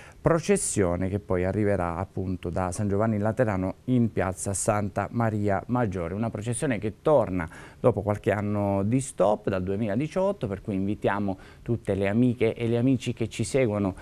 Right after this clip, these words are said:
eh, da Roma e provincia a partecipare anche, se possibile, attivamente, perché, eh, sullo sfondo, Eccellenza, vedo che il cielo è sereno a Roma, per cui non dovrebbero esserci sorprese.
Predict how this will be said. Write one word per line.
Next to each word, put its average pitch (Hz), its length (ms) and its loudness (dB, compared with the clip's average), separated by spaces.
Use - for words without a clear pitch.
eh, 90 160 2
da 95 120 2
Roma 117 460 4
e 113 160 0
provincia 104 720 2
a 139 100 2
partecipare 95 840 -2
anche, 95 340 -6
se 104 200 -4
possibile, 110 640 4
attivamente, 107 720 2
perché, 113 440 4
eh, 98 260 2
sullo 135 320 6
sfondo, 147 600 8
Eccellenza, 123 560 6
vedo 123 300 6
che 127 140 4
il 127 160 6
cielo 123 400 6
è 117 100 6
sereno 113 640 6
a 113 40 4
Roma, 113 380 6
per 107 160 2
cui 127 140 6
non 131 160 10
dovrebbero 120 480 8
esserci 110 480 4
sorprese. 98 720 0